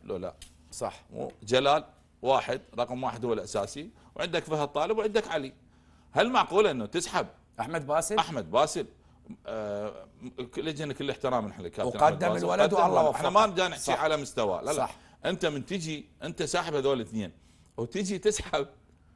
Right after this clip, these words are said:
Speaker 1: أحمد باسل، وينزل أحمد باسل يصد أساسي. إنه أنت وين المقارنة؟ وين ال-، وين الفكر اللي أنت عندك؟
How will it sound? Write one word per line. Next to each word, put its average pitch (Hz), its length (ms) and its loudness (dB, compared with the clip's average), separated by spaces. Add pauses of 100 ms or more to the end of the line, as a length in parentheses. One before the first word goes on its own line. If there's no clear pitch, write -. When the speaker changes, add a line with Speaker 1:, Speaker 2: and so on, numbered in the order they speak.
(320)
Speaker 1:
أحمد 185 300 0
باسل، 180 320 0
وينزل 214 320 0
أحمد 208 280 -2
باسل 233 340 2
يصد 226 260 2 (220)
أساسي. 135 440 4 (1300)
إنه 101 140 -8
أنت 117 140 -8
وين 165 180 0
المقارنة؟ 110 500 -2 (680)
وين 143 180 -2
ال-، 165 140 -10 (160)
وين 156 280 2
الفكر 170 360 -6
اللي 127 260 0
أنت 127 140 -6
عندك؟ 98 360 -6